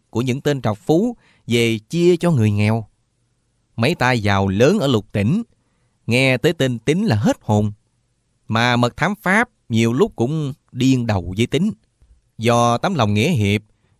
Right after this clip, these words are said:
và những cử chỉ anh hùng đó của ba Tính mà người bình dân phục Tính như phục đơn hùng Tính trong truyện. Còn người Miên miền biển Hồ thì coi Tính như một ông vua, nên tôn xưng là Luôn Tính.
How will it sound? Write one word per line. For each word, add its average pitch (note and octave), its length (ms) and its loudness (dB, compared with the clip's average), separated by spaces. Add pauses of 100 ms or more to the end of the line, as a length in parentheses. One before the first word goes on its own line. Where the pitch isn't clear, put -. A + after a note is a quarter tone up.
và A2+ 280 2
những A#2+ 200 -2
cử C#3 200 0
chỉ B2 160 2
anh D3 160 0
hùng G2+ 200 2
đó C#3+ 500 0
của A2 140 0
ba B2 180 0
Tính F3+ 280 -2 (480)
mà A#2 340 2
người A2+ 220 2
bình A2 200 0
dân C#3+ 320 0
phục - 420 -2
Tính G#3+ 300 0 (120)
như B2+ 200 0
phục - 300 -2
đơn D3+ 260 4
hùng G2+ 260 0
Tính F#3+ 300 -2
trong D3 280 -4
truyện. A2 420 0 (680)
Còn A#2 180 2
người A2+ 160 2
Miên D#3 460 0
miền A2+ 360 0
biển B2+ 160 -2
Hồ G#2 380 0 (320)
thì A#2 120 0
coi C#3+ 280 2
Tính G3+ 260 -2
như C#3+ 160 2
một A2 160 0
ông C3+ 260 -2
vua, D3 300 2 (400)
nên C#3 220 0
tôn D#3 260 2
xưng D3+ 260 -2
là G2+ 400 -2 (140)
Luôn C#3+ 360 2
Tính. G3+ 240 -4